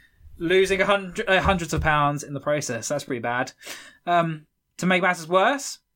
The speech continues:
on January, uh, in January eighteen sixty-four, legal proceedings were initiated against the fighters, seconds, and other prominent participants in the f-, prize fight,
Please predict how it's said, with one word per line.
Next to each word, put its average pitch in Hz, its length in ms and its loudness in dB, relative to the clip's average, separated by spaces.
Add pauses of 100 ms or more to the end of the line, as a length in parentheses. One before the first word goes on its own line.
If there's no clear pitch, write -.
(160)
on 143 320 0
January, 156 880 0 (240)
uh, 165 220 4
in 170 100 2
January 165 520 2
eighteen 151 440 -4
sixty-four, 151 560 -4 (340)
legal 175 260 2
proceedings 147 640 -2
were 135 80 -2
initiated 127 580 -4
against 120 280 -8
the 117 60 -20
fighters, 131 580 -4 (400)
seconds, 165 600 -2 (120)
and 165 200 -2
other 151 260 0
prominent 139 380 -4
participants 117 760 -10
in 120 140 -14
the 117 60 -10
f-, - 260 -18
prize 143 260 0
fight, 131 400 -4